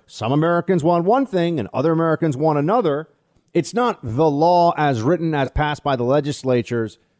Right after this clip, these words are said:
and then, of course, with the Constitution and the Bill of Rights as the framework for all of this, as the foundation for it, really,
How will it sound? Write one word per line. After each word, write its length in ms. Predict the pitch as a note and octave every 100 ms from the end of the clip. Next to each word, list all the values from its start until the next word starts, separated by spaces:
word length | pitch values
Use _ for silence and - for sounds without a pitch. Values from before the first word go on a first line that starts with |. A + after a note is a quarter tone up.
| _
and 220 | D3 C#3+
then, 460 | B2 D3+ C#3+ C3+ B2+ - _
of 160 | A#2+ G#2
course, 460 | C3+ B2 G#2 - _
with 140 | A#2
the 80 | -
Constitution 920 | - C3 B2 A#2 C#3 C3+ - B2 A2+ G#2
and 100 | A2
the 60 | G#2+
Bill 160 | B2
of 140 | A2+ A2+
Rights 400 | B2 A#2+ - - _ _ _ _ _ _
as 320 | A2+ A2 F#2+
the 340 | A2+ G#2+ G2 F#2+ _ _ _ _ _ _
framework 680 | - - F#3 C4+ G#3+ A#2+ G2+
for 180 | - G#2+
all 180 | G2 F#2+
of 80 |
this, 220 | E2+ F#2 -
as 80 |
the 100 | F#2
foundation 680 | - B2 A2 B2 G3+ F#3 A2
for 260 | F2+ G2 F2
it, 80 | E2+
really, 320 | F2+ G#2 G3+